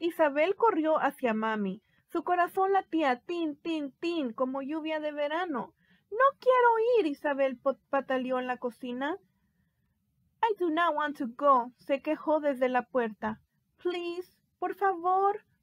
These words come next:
rogó dro-, rogó dentro del carro. Pero era demasiado tarde.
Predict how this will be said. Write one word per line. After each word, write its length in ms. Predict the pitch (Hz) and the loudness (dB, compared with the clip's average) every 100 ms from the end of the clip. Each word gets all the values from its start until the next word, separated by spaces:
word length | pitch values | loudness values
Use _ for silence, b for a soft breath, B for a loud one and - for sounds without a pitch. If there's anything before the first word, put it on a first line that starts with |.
| - | -8
rogó 280 | 359 330 320 | -4 -2 -2
dro-, 280 | 311 311 - _ | -4 -4 -8 _
rogó 500 | 285 302 262 311 320 | -4 -4 -2 0 0
dentro 400 | 311 294 285 285 | -2 -6 -4 -2
del 180 | 269 262 | -2 -2
carro. 520 | 262 254 247 254 277 _ _ _ _ _ _ _ _ _ _ _ _ _ _ _ _ _ | -4 -4 -4 -8 -10 _ _ _ _ _ _ _ _ _ _ _ _ _ _ _ _ _
Pero 360 | 294 285 285 277 | 0 0 2 0
era 240 | 294 339 | 2 2
demasiado 640 | 330 254 254 - 247 240 226 | 2 0 -4 -2 -2 -2 -4
tarde. 520 | 240 226 214 202 | -2 -2 -2 -6